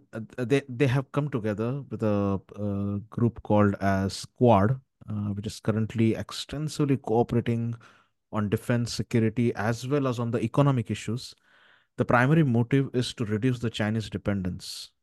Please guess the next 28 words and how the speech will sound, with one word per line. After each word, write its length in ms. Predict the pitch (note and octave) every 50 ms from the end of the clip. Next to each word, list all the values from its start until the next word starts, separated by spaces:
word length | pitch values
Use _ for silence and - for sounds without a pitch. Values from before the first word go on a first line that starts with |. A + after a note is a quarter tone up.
| _ _ -
uh, 220 | G2+ G2+ G2 F#2+ -
in 140 | - G#2+ G#2
this 180 | G2 G#2 - -
region. 360 | F#2+ G2 F#2+ - - F#2 F2+ - -
And 140 | G#2+ G#2+
recently 460 | G#2 A2+ A2+ - E3 D#3+ D#3 D#3+ D#3 C#3+
we 480 | A2+ A#2 B2+ B2+ B2+ B2 B2+ B2 B2
saw, 540 | - - - - C3+ B2 A2 G2+ G#2 A2+ - - _ -
uh, 180 | G2 F#2 E2 -
I 100 | F#2+ G#2+
think 300 | - B2 A2+ A2 - - - _ - - - _ _ _ -
last 500 | - G2 G2+ A2 A#2 C#3 D3 - - -
week 200 | A2+ G#2+ G#2+ -
only, 320 | G2+ G2 F#2+ G2 C3 F3 E3+ - _ _ _ _ _ _ _ _ _ _ _ _
where, 240 | - A2+ A#2 A#2 A2+ - - _ _ -
uh, 200 | A2 A2 A2 G#2+
France 480 | - - - A#2 A#2 C#3 D3+ D#3 - -
has 180 | D3 B2 A#2 - -
opened 400 | A2+ A2 - - C3 C3 B2+ A#2+
a 80 | A2+
dedicated 720 | G2 F#2+ A2 G#2+ A#2 C3+ C3+ - C#3 B2 - C3+ A2+ G2+ F#2+
defense 420 | A2 - - B2 A#2+ B2 A#2+ -
operation 400 | A2 F#2+ - - G#2+ - - A2+
units, 680 | G#2 F#2+ F#2+ G2+ G2 F#2+ F2 - - - - - - - _ _ _ _ _ _ _ _ -
uh, 480 | G2 G2 G2 G2 G2 G2 G2 F#2+ G2 - - _ - - -
for 240 | - - B2+ A#2 A2
training 400 | - - B2+ C3 C3+ C#3 C3+ A#2+
purposes, 640 | - A2 G2+ - - G#2 G2+ C#3 E3+ - - -